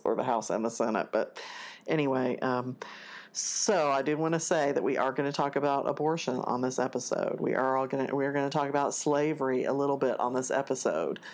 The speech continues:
So <laughs> if any of those things are really triggering for you, m-, you know, you might wanna make another choice. Um, uh, what else?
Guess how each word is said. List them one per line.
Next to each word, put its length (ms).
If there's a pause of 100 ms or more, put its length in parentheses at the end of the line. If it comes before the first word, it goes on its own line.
(240)
So 560
<laughs> 260
if 200
any 180
of 80
those 220
things 260
are 100
really 300
triggering 460
for 120
you, 340 (420)
m-, 320
you 120
know, 100
you 120
might 160
wanna 120
make 160
another 260
choice. 500 (540)
Um, 480 (1900)
uh, 320
what 160
else? 640